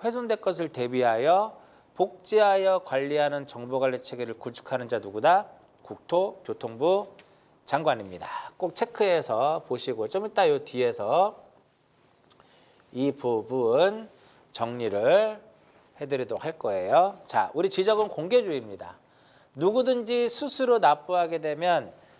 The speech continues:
등본이라든지 무엇이 가능해요? 등본이라든지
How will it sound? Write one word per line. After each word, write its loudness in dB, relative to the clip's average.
등본이라든지 2
무엇이 -2
가능해요? -2
등본이라든지 2